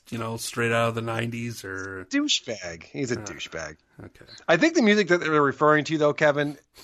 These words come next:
Speaker 2: it, emo was really more of a early two thousands thing, wa-, wasn't it? I think these guys are a little bit younger than us.
Speaker 1: Yeah, oh, I, I, I gather that too, but <laughs> come
Speaker 2: Well,
Speaker 1: on now.
Speaker 2: speaking of, speaking of just fucking dumb,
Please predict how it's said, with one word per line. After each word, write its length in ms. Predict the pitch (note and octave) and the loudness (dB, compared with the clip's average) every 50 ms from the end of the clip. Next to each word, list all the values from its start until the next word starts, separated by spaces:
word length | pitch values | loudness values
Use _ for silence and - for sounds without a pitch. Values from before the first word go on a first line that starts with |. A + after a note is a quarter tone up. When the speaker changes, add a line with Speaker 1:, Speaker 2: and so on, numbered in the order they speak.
| - _ | -20 _
Speaker 2:
it, 220 | - C#3+ D3+ - - _ _ _ - - - - - - - - _ _ F#3 | -8 -6 -6 -6 -8 _ _ _ -20 -18 -18 -20 -20 -20 -20 -20 _ _ 2
emo 260 | A3 C#4+ D4+ D4+ B3+ | 4 6 8 8 8
was 180 | G#3 F3+ C#3 A#2+ | 8 8 6 4
really 220 | C#3+ D3+ C#3+ D3 | 2 2 2 2
more 260 | C3+ B2+ B2+ C3+ C#3+ | 2 4 6 6 6
of 120 | C3+ A2+ G#2+ | 6 4 2
a 240 | A2 G2+ G2 G#2 - - | -2 -4 -4 -6 -8 -6
early 200 | C3 C#3 C3+ C3 | -4 -4 -2 -4
two 160 | A#2+ - A#2+ | -4 -6 -8
thousands 720 | A2 - G#2+ G2+ B2 B2+ G#2 F#2+ F#2 F2+ F2 - - - - - - | -8 -2 2 2 4 2 2 -2 -8 -12 -10 -10 -10 -10 -12 -12 -12
thing, 200 | G#2+ F#2+ F#2 F2+ | -12 -12 -10 -10
wa-, 120 | F#2+ G#2+ B2+ | -10 -10 -6
wasn't 280 | - B2+ A#2+ D3 D#3 | -6 -2 2 4 4
it? 100 | D#3 D#3 - | 4 4 2
I 520 | - _ _ _ _ - - - - - - | -4 _ _ _ _ -20 -20 -20 -20 -8 -6
think 120 | C#4 B3+ | -4 0
these 160 | A3+ B3 G3 | 2 2 4
guys 220 | E3+ G#3 G3 F3+ E3 | 6 6 6 8 6
are 60 | D#3 | 6
a 60 | C#3+ | 6
little 160 | D3 D3+ D3+ | 6 4 4
bit 120 | C3 C#3 C3 | 2 2 0
younger 260 | A#2+ A#2+ A#2+ A2 G#2+ | -2 -2 -2 -2 -4
than 140 | G2+ G#2+ F#2+ | -6 -6 -8
us. 380 | F2 D#2+ - - - - - _ _ _ _ _ _ _ _ _ _ _ _ _ | -10 -10 -10 -10 -12 -12 -14 _ _ _ _ _ _ _ _ _ _ _ _ _
Speaker 1:
Yeah, 280 | - D#3 D#3 C3 A2+ F#2+ - F#2+ G#2 A2+ | 0 4 4 6 4 4 2 -2 -2 0
oh, 380 | A2+ G#2+ G2 F#2 F#2 F#2+ F#2+ F#2 | 2 2 0 -2 -4 -6 -8 -8
I, 300 | F#2+ F#2 F#2 F2+ F2+ F#2 | -10 -10 -8 -8 -8 -10
I, 100 | F#2 F2+ - _ _ _ - - | -10 -12 -16 _ _ _ -18 -14
I 100 | - F#2+ | -12 -12
gather 420 | F#2+ F2+ F#2 E2+ E2+ E2+ E2+ E2+ E2 | -12 -12 -14 -14 -14 -14 -16 -16 -16
that 360 | E2 F2 F2+ E2+ - - _ | -14 -12 -12 -14 -14 -18 _
too, 320 | - - F#2+ E2 - D#2+ D2+ | -18 -18 -18 -18 -20 -20 -20
but 200 | F#2 D2+ - - _ _ _ _ _ _ _ _ _ _ _ _ _ _ _ - - _ _ _ - C#3 - | -20 -20 -20 -20 _ _ _ _ _ _ _ _ _ _ _ _ _ _ _ -20 -20 _ _ _ -10 -8 -8
<laughs> 100 | B2+ - | -8 -4
come 140 | - D#3+ | 0 4
Speaker 2:
Well, 200 | C#3+ D3 C#3+ C#3+ C3+ | 6 8 8 8 6
Speaker 1:
on 100 | - F2 | 4 2
now. 120 | F2+ F3 | -4 -8
Speaker 2:
speaking 200 | F#3+ G3 - G#3+ - - D3+ | -6 -6 -8 -10 -12 -2 0
of, 160 | C#3+ D3 D3 - _ _ | 2 2 2 -2 _ _
speaking 280 | - - - C4 C4 A#3 | -14 -6 -4 0 2 2
of 40 | E3+ | 2
just 220 | C3 D3 D#3 - - | 2 0 -4 -4 -2
fucking 440 | - E3+ D3+ C#3+ - C3+ A#2 A2+ | 2 2 2 2 0 -4 -10 -8
dumb, 440 | G#2 A2+ A#2+ C3 B2+ A2 G2 F#2+ G#2+ | -2 0 2 2 2 2 -2 -8 -16